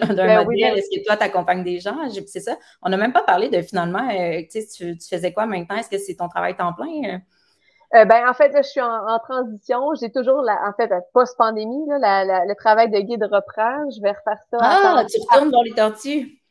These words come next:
Speaker 2: Ben, je vais le faire à Québec, euh, cet été.
Speaker 1: Ah, c'est, c'est moins, euh, exotique.
Speaker 2: <laughs> Ah, ben, ça peut l'être aussi quand même.
Speaker 1: Ah
Speaker 2: Ben
Speaker 1: oui,
Speaker 2: oui, c'est
Speaker 1: oui.
Speaker 2: sûr, c'est, mais ouais, à temps partiel. Puis sinon, euh, l'autre portion, ben oui, j'accompagne les gens à, à découvrir le moment présent,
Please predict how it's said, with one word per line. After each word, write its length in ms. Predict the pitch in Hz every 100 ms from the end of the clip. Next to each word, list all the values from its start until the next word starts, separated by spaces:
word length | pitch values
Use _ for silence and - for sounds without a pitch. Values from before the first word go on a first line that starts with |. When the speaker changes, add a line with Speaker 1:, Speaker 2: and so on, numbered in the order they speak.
| -
Speaker 2:
Ben, 300 | 240 254 247
je 80 | 240
vais 80 | 262
le 60 |
faire 180 | 262 311
à 80 | 277
Québec, 340 | 269 226 269 269
euh, 100 | 214 208
cet 180 | 208
été. 180 | 202 202
Speaker 1:
Ah, 140 | 220 226
c'est, 140 | 190 180
c'est 180 | - 185
moins, 140 | 185
euh, 220 | 196 175
exotique. 420 | 165 175 175 175 302
Speaker 2:
<laughs> 100 | 320 339 339 381 359 - - - - 453
Ah, 60 |
ben, 80 | 247
ça 140 | 233 240
peut 160 | 320
l'être 260 | 320 330 339
aussi 260 | 370 370 381
quand 240 | 349 359 311
même. 220 | 269 285 247
Speaker 1:
Ah 20 | 247
Speaker 2:
Ben 100 | 240
Speaker 1:
oui, 80 | 381
Speaker 2:
oui, 80 | 202
c'est 60 | 247
Speaker 1:
oui. 60 |
Speaker 2:
sûr, 140 | 285 269
c'est, 140 | 247 - - - - - 302
mais 240 | 226 214
ouais, 140 | 220 226
à 80 | 226
temps 180 | 226
partiel. 540 | 226 208 - 226 247 311
Puis 100 | 233 _
sinon, 300 | 233 233 233
euh, 80 | 208
l'autre 220 | 220 240
portion, 480 | 240 220 - 226 254
ben 160 | 220 196
oui, 80 | 247
j'accompagne 440 | 320 311 220 233
les 100 | 196
gens 100 | 208
à, 320 | 214 202 170 156 _ _ _ -
à 140 | 190
découvrir 520 | 190 202 202 202 240
le 100 | 208
moment 280 | 214 208 214
présent, 500 | 214 214 196 196 226